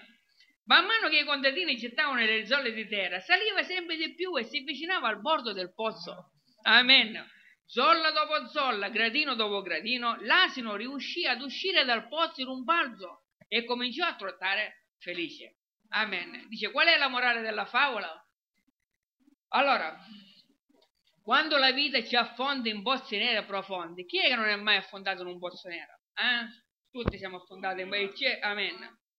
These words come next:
Il segreto per uscire più forte dal pozzo è scuoterci la terra di addosso e fare un passo verso l'alto. Amen.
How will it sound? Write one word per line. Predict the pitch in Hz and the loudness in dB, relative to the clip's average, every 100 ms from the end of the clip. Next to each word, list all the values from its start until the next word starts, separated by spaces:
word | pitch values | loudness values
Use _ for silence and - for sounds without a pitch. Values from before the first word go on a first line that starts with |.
| _ _ _ - | _ _ _ -4
Il | 311 | -2
segreto | - 311 349 403 311 | 2 2 4 2 2
per | 247 247 | 0 4
uscire | 240 - 349 262 208 - - | 4 4 2 2 0 -4 -12
più | 247 | -10
forte | 233 277 330 - 226 | -8 -2 -2 -4 -6
dal | 214 214 | -6 -6
pozzo | 220 185 - - 180 175 _ - | -10 -10 -10 -16 -14 -14 _ -8
è | 320 302 | -4 -2
scuoterci | - - 294 339 269 247 - 233 | -4 -14 -4 -2 -2 -4 -4 -4
la | 226 | -2
terra | 269 294 233 | 0 0 0
di | 202 | -2
addosso | 185 185 302 330 240 | -4 -2 -4 -2 -6
e | 233 | -6
fare | 311 320 | -4 -4
un | 269 233 | -4 -6
passo | 302 339 - 220 | -6 -6 -6 -6
verso | 254 269 - | -6 -8 -10
l'alto. | 214 180 - - - _ _ _ _ _ - | -4 -4 -6 -20 -20 _ _ _ _ _ -4
Amen. | 196 196 190 | -4 -4 -8